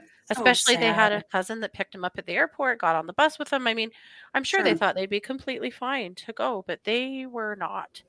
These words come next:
Speaker 2: So it is a
Speaker 1: Oh,
Speaker 2: very
Speaker 1: that's awful.
Speaker 2: scary thing. So we definitely wanna keep their family, uh, high in our thoughts and really hope that, uh, there is a pathway forward to getting them back and that they're okay.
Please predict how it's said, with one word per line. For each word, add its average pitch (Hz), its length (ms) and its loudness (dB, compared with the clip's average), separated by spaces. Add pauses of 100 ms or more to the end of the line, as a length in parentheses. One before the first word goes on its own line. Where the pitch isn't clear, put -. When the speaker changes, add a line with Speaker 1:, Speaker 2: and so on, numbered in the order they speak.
(600)
Speaker 2:
So 180 560 -4
it 208 140 -8
is 220 280 -6
a 196 80 -4
Speaker 1:
Oh, 190 40 -4
Speaker 2:
very 254 260 4
Speaker 1:
that's 240 120 -4
awful. - 100 -2
Speaker 2:
scary 190 300 -2
thing. 175 420 -10
So 185 480 -2 (720)
we 196 80 -8
definitely 196 360 -4
wanna 180 200 -4
keep - 220 -6
their 190 140 2
family, 180 560 -2 (460)
uh, 180 260 12
high 277 180 10
in 285 160 8
our 185 140 2
thoughts 254 420 8
and 202 160 -4
really 247 560 0
hope 220 460 -6
that, - 340 -8
uh, 170 280 0 (540)
there 190 180 -8
is 175 140 -6
a 185 40 -12
pathway 196 480 0
forward 180 500 -6
to 180 240 -10
getting 175 320 -8
them 156 360 -8 (240)
back 185 400 0
and 196 140 -6
that 190 120 -8
they're 185 180 -4
okay. 151 520 -8